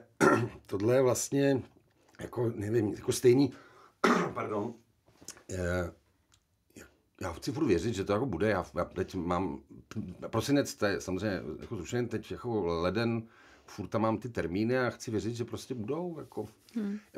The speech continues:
Speaker 1: Eh, takže jako spíš taková optimistická hlava mě pomáhá, když doufám, že ten le-, leden prostě nezruší,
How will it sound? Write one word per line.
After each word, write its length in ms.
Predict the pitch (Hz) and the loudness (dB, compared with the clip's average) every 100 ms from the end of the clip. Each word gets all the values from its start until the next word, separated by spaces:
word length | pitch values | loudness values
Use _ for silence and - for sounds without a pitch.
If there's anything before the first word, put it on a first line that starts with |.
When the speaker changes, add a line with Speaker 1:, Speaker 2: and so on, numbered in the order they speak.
| 98 | 2
Speaker 1:
Eh, 40 | 101 | 2
takže 280 | 107 92 113 | 2 4 4
jako 220 | 113 113 | 4 -2
spíš 320 | - 117 110 | -6 -6 -4
taková 400 | 117 - 127 127 | -4 0 4 4
optimistická 640 | 101 127 123 120 120 - 143 | 2 0 0 -2 -8 0 2
hlava 320 | 107 131 139 | 4 4 4
mě 120 | 131 | 2
pomáhá, 580 | 117 95 90 92 90 71 | 2 -2 0 2 0 -2
když 340 | 64 90 - | -4 -6 -6
doufám, 260 | 98 98 110 | -4 2 2
že 80 | 101 | 2
ten 140 | 123 | 4
le-, 240 | 120 104 98 | 4 4 4
leden 260 | 110 117 113 | 2 4 0
prostě 280 | 110 - | -6 -4
nezruší, 420 | 123 110 127 - | -2 -2 -4 -6